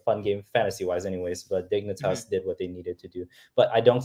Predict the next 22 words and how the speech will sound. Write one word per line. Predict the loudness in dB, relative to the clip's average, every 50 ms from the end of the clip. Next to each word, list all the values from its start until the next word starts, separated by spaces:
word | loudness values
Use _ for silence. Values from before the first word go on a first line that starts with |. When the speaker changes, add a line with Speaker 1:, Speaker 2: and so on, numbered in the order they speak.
| -4 -6
Speaker 1:
think | -6 -6 -4 0
they | 2 2
have | 4 4 2 2 0
the | -2 -6
upside. | -8 -8 -8 -2 0 0 0 0 0
The | -4
bot | -2 0 4 6 6 4 4 4
lane, | 2 2 2 2 0 -2 -4 -4
even | -4 -2 0 0 2 2
with | 2 2 2 0
Sven, | -4 -6 -2 0 2 2 2 0
I | -2 -4
think | -4 -4 -6 -6 -6 _
C | -14 -12 -10 -8
nine | -8 -8 -8
should | -8 -10 -6 -4
hold | -2 -2 -2 -2
the | -4 -4 -4 -4 -6
advantage | -8 -8 -6 -8 -8 -8 -10 -12
over | -14 -14 -14 -14
this | -12 -12 -14 -14
one. | -14 -18